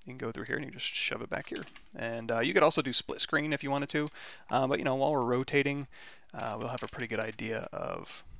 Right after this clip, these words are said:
you know, how this is gonna turn out. So let's go ahead and turn my smooth brush back up.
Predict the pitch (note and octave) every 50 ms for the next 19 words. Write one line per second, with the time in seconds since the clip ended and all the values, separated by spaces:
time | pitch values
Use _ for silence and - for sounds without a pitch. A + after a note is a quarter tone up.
0 | - - - - - - - - - - - - - - - - - - - -
1 | - - - - - - - - - - - B2 B2+ - - - - - - -
2 | E2 - - - - - - - - - - - - - - C3 - - - -
3 | - - - - - - - - - - -